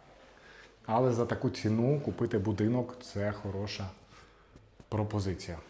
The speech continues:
Вихід тут на нашу терасу. І поруч маємо ще один санвузол. Є унітаз, умивальник, біде, душова кабіна. В принципі, ось цей санвузол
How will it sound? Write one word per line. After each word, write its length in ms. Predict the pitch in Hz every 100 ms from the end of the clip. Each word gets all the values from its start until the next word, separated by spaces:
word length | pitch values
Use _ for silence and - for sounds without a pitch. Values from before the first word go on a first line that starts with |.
| -
Вихід 320 | 113 127 139
тут 220 | - 123
на 180 | 107 104
нашу 300 | 101 101 -
терасу. 520 | 90 87 82 - 131 170 - - - - - - - - - -
І 80 | 135
поруч 320 | 139 135 135
маємо 220 | 127 120
ще 160 | 113 -
один 180 | 110 107
санвузол. 480 | - 101 90 80 78 - - - _ - - - - - - - -
Є 240 | 101 104
унітаз, 680 | 104 101 101 101 110 139 139
умивальник, 460 | 110 101 104 101 98
біде, 520 | 95 95 98 113 127 - -
душова 420 | 92 90 - 92
кабіна. 520 | 90 92 92 127 135 139 - - - - -
В 20 |
принципі, 420 | 139 156 - 127
ось 220 | 120 107
цей 140 | - 135
санвузол 560 | 120 113 135 139 117